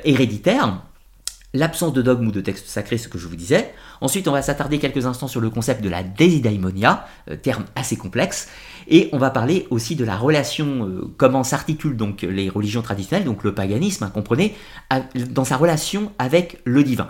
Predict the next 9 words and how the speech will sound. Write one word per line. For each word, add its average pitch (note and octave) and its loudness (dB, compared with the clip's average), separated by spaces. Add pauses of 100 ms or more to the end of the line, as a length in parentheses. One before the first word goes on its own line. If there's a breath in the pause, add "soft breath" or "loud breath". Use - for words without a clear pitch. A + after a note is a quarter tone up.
Comment E3+ 2
le A2+ 2
païen D#3+ 0 (120)
perçoit-il E3+ -2 (260 loud breath)
son - 0
rapport C#3 2
avec C3+ 2
le C#3 4
divin ? A2+ -2